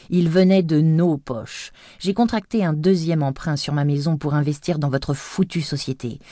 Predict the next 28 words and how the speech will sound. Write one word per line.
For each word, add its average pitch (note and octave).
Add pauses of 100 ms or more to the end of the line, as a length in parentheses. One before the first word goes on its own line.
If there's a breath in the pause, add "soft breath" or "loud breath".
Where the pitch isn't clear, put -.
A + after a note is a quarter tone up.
(260 loud breath)
Et A3
vous A3+
voulez B3
savoir G#3+
pourquoi ? - (340 loud breath)
Parce -
que G#3
ma G3
gosse G3
a E3+
un D#3
cancer D#3+
et C#3
que E3
j'ai D#3+
eu F3+
foi G3+
dans E3
les D3+
promesses E3
de C#3+
votre D3+
mari D#3
au C#3+
sujet E3
de D3
son C#3
vaccin. » B2+